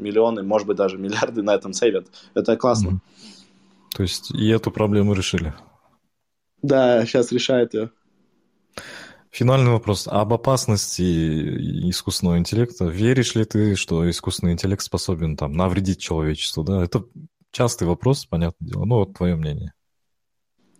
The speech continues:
Speaker 1: Ну, э, на самом <laughs> деле, многие, которые, э, задают этот вопрос, это более такие люди, которые журналисты и которые не шарят в A I,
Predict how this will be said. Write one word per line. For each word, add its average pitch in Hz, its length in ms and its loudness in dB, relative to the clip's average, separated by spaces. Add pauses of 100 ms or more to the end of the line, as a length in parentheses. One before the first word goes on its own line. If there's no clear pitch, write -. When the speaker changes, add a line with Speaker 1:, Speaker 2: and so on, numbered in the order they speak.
(200)
Speaker 1:
Ну, 175 380 4
э, 127 440 4 (720)
на 135 80 -4
самом 180 200 0
<laughs> 175 120 -2
деле, 160 340 0
многие, 160 320 0
которые, 139 560 2 (120)
э, 117 300 4
задают 127 380 2
этот 139 160 -4
вопрос, 180 320 -2
это 139 160 0
более 123 300 2
такие 110 500 -8 (320)
люди, 135 280 4
которые 120 420 4
журналисты 127 600 2
и 117 40 -2
которые 117 320 0
не 117 80 0
шарят 117 320 0
в 113 60 0
A 113 40 6
I, 131 260 2